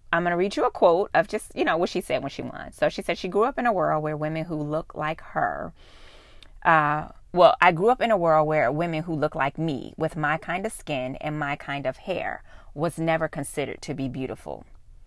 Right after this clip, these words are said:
I think it is time that that stops today. I want children to look at me, see my face, and want them to see their faces reflected in mine."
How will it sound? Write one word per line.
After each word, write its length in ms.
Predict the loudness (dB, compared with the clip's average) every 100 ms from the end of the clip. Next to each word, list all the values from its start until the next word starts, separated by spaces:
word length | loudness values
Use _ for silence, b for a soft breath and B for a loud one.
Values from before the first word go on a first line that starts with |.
| b b b b
I 160 | -2 0
think 360 | 0 -2 -2 -2
it 160 | -4 -2
is 200 | -4 -4
time 520 | -2 -2 -2 -6 -6
that 220 | -2 0
that 180 | 0 -2
stops 340 | -2 -4 -4
today. 480 | -6 0 2 0 -6 -14 -20 b b b
I 140 | 4
want 220 | 4 2 0
children 320 | -2 -2 -4
to 100 | -2
look 220 | -2 -2
at 80 | -4
me, 340 | -4 -4 -8 -12
see 280 | -8 -6 -4
my 220 | -4 -4
face, 500 | -4 -4 -4 -8 -12 -6
and 220 | -4 -2
want 200 | -4 -4
them 120 | -8
to 120 | -8
see 200 | -8 -4
their 200 | -2 -4
faces 500 | -6 -12 -10 -12 -12
reflected 720 | -12 -12 -10 -6 -6 -4 -8 -6
in 340 | -6 -6 -6
mine." 480 | -8 -12 -14 -16